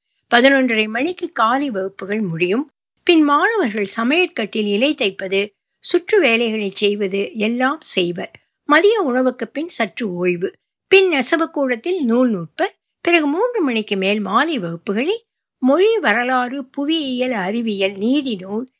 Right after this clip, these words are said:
இசை இடம்பெறும். மாலையில் விளையாட்டு, தோட்ட வேலை, வயல் வேலை,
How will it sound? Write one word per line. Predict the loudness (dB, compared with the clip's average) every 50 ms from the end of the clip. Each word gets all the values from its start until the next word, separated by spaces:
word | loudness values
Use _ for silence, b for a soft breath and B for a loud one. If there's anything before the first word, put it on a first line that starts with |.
| _ _ _
இசை | -2 0 0 0 0 0 0 0 -2 -4 -8 _ -2
இடம்பெறும். | 0 0 0 0 -2 -4 -6 -6 -6 -6 -10 _ _ _ _ _ _ _
மாலையில் | 2 4 6 6 6 4 2 2 0 0
விளையாட்டு, | 0 -2 -2 0 0 0 0 -2 -2 -4 -6 -4
தோட்ட | -2 -2 -2 -2 0 -2 -2
வேலை, | 0 0 0 0 -2 -4 -4
வயல் | -2 -2 0 0 0 0
வேலை, | -2 -4 -4 -2 -2 -4 -6 -6